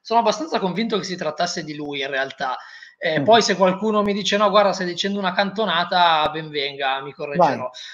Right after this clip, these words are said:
Speaker 1: Comunque, quando Maometto, insomma, ad un certo punto va in panico perché Varna e tutto quanto, si risolve nel chiamare il padre.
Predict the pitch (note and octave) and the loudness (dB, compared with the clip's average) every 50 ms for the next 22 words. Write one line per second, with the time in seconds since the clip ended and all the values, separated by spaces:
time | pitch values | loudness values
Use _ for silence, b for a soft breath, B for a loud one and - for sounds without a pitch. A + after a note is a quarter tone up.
0 | B B _ A3 A#3 C#4 C4 A#3 A3 G3 - - - B3 B3+ B3 A3+ G#3 G3+ F#3 | B B _ 0 2 2 2 2 0 -2 -4 4 6 6 6 6 4 2 0 0
1 | F#3 F#3 F#3 F#3+ A3 G#3+ G3+ - - - F#3 F3 E3 E3 D#3+ D#3 D#3 D#3 D#3 D3+ | 2 0 2 2 4 2 2 2 -2 -4 -2 0 0 0 0 0 0 -2 -4 -6
2 | - - G3 F3+ F3 D#3+ D#3+ E3+ F3+ E3+ G3+ G3 F#3 F#3+ F#3+ F#3 G#3 A3 G#3+ - | -6 -6 -6 -4 -2 -4 -4 -4 -6 -6 -6 -6 -6 -6 -10 -8 -6 -6 -6 -4
3 | - E3+ D#3 F3+ F#3+ G3+ F#3 F#3 G3+ A#3 A3+ G3+ F#3 E3+ D#3+ - D#3 - E3+ D#3+ | -6 0 0 2 2 2 0 4 6 6 6 6 4 0 -4 -6 -6 -6 -6 -8
4 | D3 - - F#3 F3 E3+ E3 E3 D#3+ D#3+ D#3+ D#3 D#3 D#3 D3+ D3 E3+ F3 F3 E3+ | -8 -2 0 2 2 2 2 2 0 0 0 0 -2 -4 -4 2 4 6 6 6
5 | D#3+ E3 D#3 D#3 - - F3+ F#3 - - - - F#3 D#3+ D#3+ E3+ F3+ F#3 A3+ A3+ | 4 2 -2 -8 -10 -12 -16 -12 -14 -12 -2 -2 0 0 0 -4 -4 -4 -2 -2
6 | G#3+ G3 - - G3+ G3 F#3+ F3+ G3+ A3+ - - F3+ E3 F3 E3+ F#3 F#3 E3+ D#3+ | -2 -2 -4 -6 -4 -4 -2 -2 -4 -4 -6 -4 -4 -4 -4 -6 -8 -10 -10 -10
7 | D3+ - - E3+ D#3 D3+ C#3 C#3+ C#3 C#3+ C#3+ - _ D3 C3 C3+ C3+ - C#3 C#3 | -12 -12 -12 -12 -10 -8 -8 -8 -8 -10 -12 -12 _ -8 -6 -6 -6 -8 -10 -14